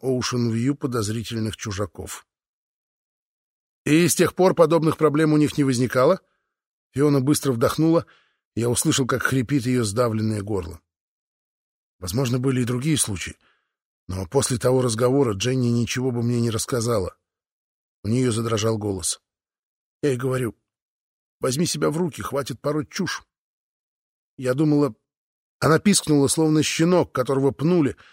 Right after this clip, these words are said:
зажала рот руками и снова зарыдала. «Я думала, что она свихнулась, что у нее плохо с головой»,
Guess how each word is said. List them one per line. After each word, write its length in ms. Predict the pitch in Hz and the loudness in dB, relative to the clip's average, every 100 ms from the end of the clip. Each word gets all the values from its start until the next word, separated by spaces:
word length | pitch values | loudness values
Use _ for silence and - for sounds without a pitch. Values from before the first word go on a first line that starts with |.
| - | -6
зажала 520 | 113 151 139 170 143 | 4 6 8 8 8
рот 160 | 143 139 | 4 2
руками 400 | 135 165 160 147 | 0 2 4 4
и 40 | |
снова 380 | 131 151 160 139 | 2 2 2 2
зарыдала. 640 | 127 139 139 135 117 92 - _ _ _ _ _ _ _ _ _ _ - | 2 0 2 0 0 -2 -10 _ _ _ _ _ _ _ _ _ _ 0
«Я 220 | 165 160 _ _ | 0 0 _ _
думала, 380 | 202 175 170 170 | -2 2 4 2
что 200 | - 175 | 2 0
она 180 | 175 175 | 2 0
свихнулась, 640 | - - 214 190 - - _ _ _ _ _ _ _ _ _ | 0 0 2 2 -2 -10 _ _ _ _ _ _ _ _ _
что 200 | - - | -10 0
у 40 | 180 | 2
нее 240 | 190 196 | 4 4
плохо 340 | - 247 - 160 | 4 2 2 0
с 60 | |
головой», 500 | 180 247 269 151 - | 2 4 6 4 -2